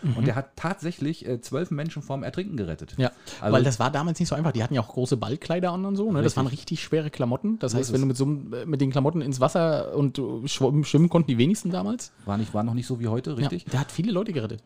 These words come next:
Speaker 2: Der hat zwölf Menschen gerettet vor dem Ertrinken. Es waren auch noch andere, die da hilfsbereit waren und die dann auch mitgeholfen haben. Also noch mehrere Soldaten, die dann auch noch andere Leute gerettet haben.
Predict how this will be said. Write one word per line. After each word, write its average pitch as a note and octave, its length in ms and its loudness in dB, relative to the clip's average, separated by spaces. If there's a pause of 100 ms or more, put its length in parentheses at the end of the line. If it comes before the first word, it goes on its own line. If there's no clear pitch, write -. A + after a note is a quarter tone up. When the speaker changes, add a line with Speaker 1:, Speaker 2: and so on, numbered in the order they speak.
(100)
Speaker 2:
Der A2+ 60 0
hat A#2 100 -2
zwölf D#3+ 200 0
Menschen E3 260 -2
gerettet B2+ 300 -4
vor B2+ 140 -6
dem D3 100 -4
Ertrinken. D3 460 -6
Es A2+ 80 0
waren D#3 120 2
auch E3+ 80 0
noch C#3 140 0
andere, F3 180 0
die F3 60 0
da D3 120 -2
hilfsbereit D3 500 -2
waren D3 180 -6
und C3 120 -6
die C3+ 40 -6
dann B2+ 180 -4
auch G2 140 -6
mitgeholfen C#3+ 500 -4
haben. C3 140 -4
Also A#2 160 -4
noch A2 140 0
mehrere C3 320 -4
Soldaten, A#2 420 -4
die B2 60 -2
dann A#2 120 -4
auch - 120 -6
noch B2+ 120 -8
andere B2+ 200 -4
Leute B2 240 -6
gerettet A#2 340 -8
haben. C3 160 -4